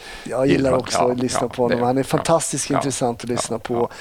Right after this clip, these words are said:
Speaker 1: Och han har ju, han är ju retoriskt väldigt, väldigt bra
Speaker 2: Absolut,
Speaker 1: och
Speaker 2: ja.
Speaker 1: intressant att
Speaker 2: Sen
Speaker 1: lyssna
Speaker 2: gör
Speaker 1: på.
Speaker 2: jag ju de här experimenten och grejer som ingen annan gör.
Speaker 1: Nej,
Speaker 2: Det är ju
Speaker 1: precis.
Speaker 2: jävligt bra, tycker jag. Så att, eh,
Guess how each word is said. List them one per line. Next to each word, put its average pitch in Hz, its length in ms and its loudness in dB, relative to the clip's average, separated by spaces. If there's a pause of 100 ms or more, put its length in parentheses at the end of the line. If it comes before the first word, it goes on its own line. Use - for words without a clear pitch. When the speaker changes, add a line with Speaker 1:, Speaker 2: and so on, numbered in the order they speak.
(100)
Speaker 1:
Och - 360 -4
han 135 120 4
har 117 200 4
ju, 156 300 8
han 131 160 4
är 131 40 2
ju 131 140 6
retoriskt 151 840 2
väldigt, 120 480 2
väldigt 117 200 2
bra 113 280 2
Speaker 2:
Absolut, 101 240 2
Speaker 1:
och 87 140 -4
Speaker 2:
ja. 135 60 2
Speaker 1:
intressant 107 540 -4
att - 80 -12
Speaker 2:
Sen - 100 0
Speaker 1:
lyssna 123 140 4
Speaker 2:
gör 120 80 6
Speaker 1:
på. 113 80 -2
Speaker 2:
jag - 120 -4
ju 113 60 -2
de 135 160 -6
här 127 60 -2
experimenten - 760 -4
och 76 60 -6
grejer 90 280 -6
som - 160 -4
ingen 78 160 -4
annan - 260 -4
gör. - 280 -2
Speaker 1:
Nej, 127 100 0 (360)
Speaker 2:
Det - 160 -8
är 76 60 0
ju 143 100 -2
Speaker 1:
precis. 143 200 -6
Speaker 2:
jävligt 120 240 -6
bra, - 100 -6 (120)
tycker - 240 -16
jag. 107 80 -16 (140)
Så 73 60 -6
att, - 180 -8
eh, - 60 -10